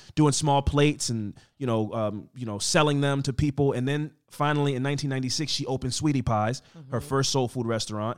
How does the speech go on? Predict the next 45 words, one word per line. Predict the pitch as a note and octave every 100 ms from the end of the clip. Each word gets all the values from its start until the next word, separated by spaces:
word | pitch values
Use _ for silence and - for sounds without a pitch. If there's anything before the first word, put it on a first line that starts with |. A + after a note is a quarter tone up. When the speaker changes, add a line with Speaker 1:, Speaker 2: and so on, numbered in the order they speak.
| _ _
Speaker 1:
which | - C3
she | - C3
ran | B2+ B2+ B2
with | B2+
her | D3+
family. | B3+ A3 F2+ D2+ - _ _ _
And | D#3 D#3 D#3 D3 C#3+ -
with | D#3+ D3+
such | - G#3 G#3+
a |
great | E3 F#3+
origin | G3 G#3 D#3
story | C#3+ C#3+ C3 C3+ C3+
and | C3
a | B2
successful | C3+ - E3 D#3 D3 C#3 C#3
and | A#2+
popular | C#3+ C#3 B2+
restaurant | B2 E3+ C#3 A#2
under | A2+
her | A2 G2+
belt, | G#2 G#2+ - _ _
Robbie | A2+ B2+ C#3+
and | D3
her |
family | C#3 A#2+ A#2 A#2+
were | A2
greenlit, | G#2+ A2 A2 G#2+ A2 _ _
uh, | G#2 G2+
for | G#2+ G2
a |
show | - F3 A#2 B2+ - _ -
Speaker 2:
Mm-hmm. | D#3 D3+
Speaker 1:
on | A2+ A2+
the |
Oprah | A2+ B2 D3
Winfrey | D3 C#3 B2
Network, | G#2+ A2+ C#3+ -
own, | E3 C3 B2+ F#3 - _
which, | A#2 A#2
you | D#3+
Speaker 2:
own. | D3
Speaker 1:
know, | G2 - -
I | C#3
hope | D#3